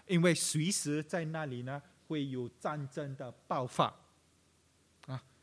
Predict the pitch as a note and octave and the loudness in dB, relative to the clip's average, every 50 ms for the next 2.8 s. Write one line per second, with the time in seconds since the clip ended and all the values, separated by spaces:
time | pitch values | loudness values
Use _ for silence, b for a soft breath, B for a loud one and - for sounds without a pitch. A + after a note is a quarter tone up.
0 | _ _ _ - - - F#3+ G3+ G#3+ F#3+ - - - F3 F3+ G#3 A3+ A3+ C4 B3+ | _ _ _ -2 2 6 6 8 8 6 4 2 2 8 10 10 10 10 8 4
1 | A#3+ - - G3 G#3 A3 G#3 - - F#3 F#3 G3 G3+ F3+ E3+ - F3 G3 G#3 - | 4 6 6 8 8 8 6 4 6 8 8 8 8 8 6 4 4 4 4 4
2 | - - B3 A#3+ A3 G#3+ G3 - - F#3+ F#3+ - A#3 A3+ G#3+ | 4 2 2 4 4 2 0 2 2 2 2 2 0 0 -2